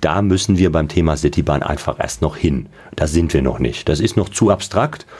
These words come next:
und die ersten meinen schon, sie müssen halt dagegen sein, weil man irgendwie dagegen sein muss. Das ist nicht hilfreich. Wir brauchen jetzt schon auch eine Zeit, die wir bei der Mainzelbahn auch hatten. Und das kostet Zeit und das kann dann auch ärgern, weil manchmal sowas lange dauert.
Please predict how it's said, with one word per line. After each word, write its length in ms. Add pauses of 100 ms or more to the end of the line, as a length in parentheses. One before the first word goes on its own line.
und 120
die 60
ersten 320
meinen 280
schon, 160
sie 80
müssen 260
halt 120
dagegen 340
sein, 280
weil 220 (540)
man 220
irgendwie 240
dagegen 340
sein 200
muss. 220 (640)
Das 200
ist 200
nicht 140
hilfreich. 600
Wir 120
brauchen 400
jetzt 160
schon 240
auch 260
eine 160
Zeit, 680
die 100
wir 80
bei 100
der 120
Mainzelbahn 500
auch 160
hatten. 400 (160)
Und 300
das 200
kostet 400
Zeit 360
und 60
das 140
kann 160
dann 100
auch 120
ärgern, 440
weil 120
manchmal 300
sowas 240
lange 280
dauert. 360